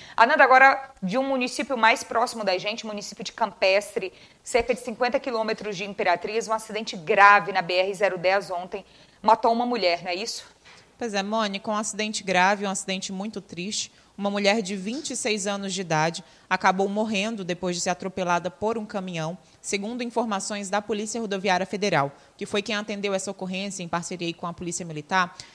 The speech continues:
Speaker 2: essa mulher estava de moto e transitava com duas crianças, uma de, uma de dois anos e outra de seis anos, que estavam sendo transportadas nessa motocicleta. E aí, Mônica, só ela utilizava capacete, o animal invadiu a pista,
Speaker 1: Nossa.
Speaker 2: foi de fato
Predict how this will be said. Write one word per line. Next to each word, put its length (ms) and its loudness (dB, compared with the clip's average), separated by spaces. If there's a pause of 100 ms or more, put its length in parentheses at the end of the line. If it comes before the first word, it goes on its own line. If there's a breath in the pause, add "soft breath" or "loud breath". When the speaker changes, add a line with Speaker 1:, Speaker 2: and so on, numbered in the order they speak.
(140 loud breath)
Speaker 2:
essa 240 -2
mulher 400 4
estava 380 0
de 100 -8
moto 560 -2 (240 soft breath)
e 80 -8
transitava 600 0
com 240 -4
duas 340 -4
crianças, 640 -4
uma 180 -6
de, 280 -8
uma 180 -4
de 100 -6
dois 340 -2
anos 320 -4
e 60 -2
outra 220 -8
de 120 -10
seis 400 -6
anos, 400 -4 (380 loud breath)
que 480 -4
estavam 360 2
sendo 220 -6
transportadas 760 -2
nessa 240 -4
motocicleta. 760 -6 (380 loud breath)
E 80 0
aí, 80 2
Mônica, 340 -2
só 160 2
ela 200 6
utilizava 440 0
capacete, 760 -4 (220 soft breath)
o 100 -2
animal 400 4
invadiu 420 2
a 80 8
pista, 560 -4
Speaker 1:
Nossa. 300 -8
Speaker 2:
foi 100 -2
de 100 -6
fato 300 2